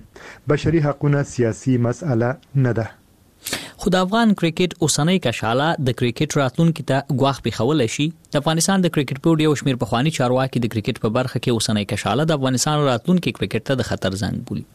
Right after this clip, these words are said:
Speaker 2: د دوی په خبره، که د کرکټ نړیوالې شورا د ناستې پورې روان حالت کابو نه شي، پایلې به یې د افغان کرکټ لپاره ښې نه وي. د اندېښنې په داسې حال کې راپورته شوي دي چې استرالیا له افغانستان سره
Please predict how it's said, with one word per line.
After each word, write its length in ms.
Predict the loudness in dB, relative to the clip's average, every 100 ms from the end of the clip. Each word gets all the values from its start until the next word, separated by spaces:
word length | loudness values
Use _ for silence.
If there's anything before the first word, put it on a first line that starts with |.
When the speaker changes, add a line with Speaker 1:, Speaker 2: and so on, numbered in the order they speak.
| -2
Speaker 2:
د 80 | 2
دوی 100 | 2
په 120 | 0 -2
خبره، 200 | -2 -2 -6 -18 -8
که 100 | -2
د 100 | 0 0
کرکټ 340 | 0 -2 0 0
نړیوالې 460 | 2 2 2 2 0
شورا 200 | 0 0 -2
د 240 | -2 0
ناستې 400 | 2 0 -2 0
پورې 260 | 2 2 2
روان 280 | 2 2 0 0
حالت 260 | -2 -2
کابو 240 | -4 0 0
نه 60 | 0
شي، 120 | 0 0
پایلې 240 | 0 2 2
به 80 | 2
یې 100 | 2
د 100 | -2
افغان 260 | -2 -2 -2
کرکټ 360 | -2 -2 -2 0
لپاره 240 | 0 -2 -2
ښې 120 | -2
نه 100 | -4
وي. 60 | -6 _ -2
د 80 | 2
اندېښنې 320 | 2 0 -2 0
په 60 | 0
داسې 220 | 0 -2
حال 100 | -2
کې 120 | -2
راپورته 360 | -4 -2 -4 0
شوي 160 | 0 2
دي 80 | 2
چې 180 | 0 0
استرالیا 360 | 0 0 2 0 -6 -18 -12 -2
له 100 | 0
افغانستان 480 | 2 0 2 2 2
سره 180 | 2